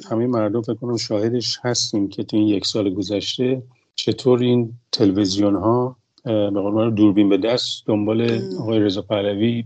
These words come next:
Speaker 1: به راه می‌افتادن و هر کاری که ایشون می‌کردن منعکس می‌کردن. ولی باز هم تاکید می‌کنم این، اه، زوایای مختلفی که هر کدوم از این تلویزیون‌ها و اون، اه، علتی که اونها این کارو می‌کردن بازم با هم دیگه یکسان نیست.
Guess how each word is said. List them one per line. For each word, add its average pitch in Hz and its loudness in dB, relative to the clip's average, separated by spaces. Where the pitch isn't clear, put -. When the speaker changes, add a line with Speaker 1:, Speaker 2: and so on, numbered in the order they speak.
Speaker 1:
به 113 -4
راه 113 0
می‌افتادن 120 -2
و 104 0
هر 113 -6
کاری 113 -4
که 110 -2
ایشون 110 -2
می‌کردن 107 0
منعکس 113 0
می‌کردن. 98 -4
ولی 139 4
باز 156 6
هم 160 4
تاکید 135 -2
می‌کنم 117 0
این، 143 2
اه، 120 -4
زوایای 110 -2
مختلفی 131 -2
که 127 -6
هر 113 -2
کدوم 110 2
از 101 0
این 101 2
تلویزیون‌ها 101 2
و 95 -2
اون، 101 2
اه، 104 -8
علتی 113 0
که - -4
اونها 98 -4
این 98 -2
کارو 98 -4
می‌کردن 98 -2
بازم 123 2
با 110 2
هم 107 2
دیگه 107 2
یکسان 123 2
نیست. 117 2